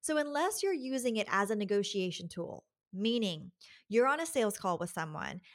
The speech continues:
and you can tell they're wavering on the commitment and you know your price is going up in six weeks,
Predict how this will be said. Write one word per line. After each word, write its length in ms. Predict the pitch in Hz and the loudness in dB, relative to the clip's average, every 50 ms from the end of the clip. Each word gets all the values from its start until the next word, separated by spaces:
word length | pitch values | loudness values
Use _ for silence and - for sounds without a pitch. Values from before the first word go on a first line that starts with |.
| - | -8
and 180 | - 196 196 196 | -6 -2 0 0
you 100 | 208 214 | 0 2
can 140 | 208 254 240 | 2 2 2
tell 240 | - 269 247 233 226 | 4 4 4 6 6
they're 160 | 233 226 214 | 6 6 6
wavering 480 | 202 202 202 202 190 190 196 190 190 | 6 6 4 4 4 2 0 0 0
on 120 | 185 180 175 | 0 -2 -2
the 60 | 180 | -4
commitment 500 | - 190 180 170 147 - 185 196 208 - | -4 -4 -4 -4 -4 -4 -4 -4 -4 -4
and 200 | - 180 175 180 | -6 -6 -4 -2
you 140 | 190 214 226 | 0 0 2
know 120 | 226 220 220 | 2 2 2
your 180 | 214 208 202 | 2 2 0
price 320 | 202 - - 190 190 190 - | -2 -2 -4 -4 -2 -2 -4
is 100 | 214 208 | -4 0
going 240 | 226 226 226 220 | 0 0 2 2
up 160 | 226 220 220 220 - | 0 0 0 -2 -4
in 160 | 220 202 196 | -4 -4 -4
six 340 | - - 214 202 - - - | -2 -4 -6 -6 -6 -8 -6
weeks, 400 | 208 220 247 - - - - | -6 -6 -6 -8 -12 -16 -16